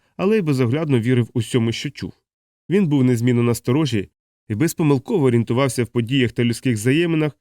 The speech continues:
що існували лише в його уяві. Він знав усе про всіх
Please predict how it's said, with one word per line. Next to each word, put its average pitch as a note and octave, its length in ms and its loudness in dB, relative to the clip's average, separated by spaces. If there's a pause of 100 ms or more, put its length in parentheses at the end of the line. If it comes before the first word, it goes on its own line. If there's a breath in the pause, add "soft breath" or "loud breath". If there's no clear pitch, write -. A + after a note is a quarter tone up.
(180)
що - 140 -8
існували E3+ 480 0
лише C3+ 360 0
в D3+ 80 -2
його C3+ 300 2
уяві. F#2+ 400 -4 (580)
Він C3 180 4
знав A#2+ 300 0
усе B2 240 -2
про A2+ 160 -2
всіх E3 340 -4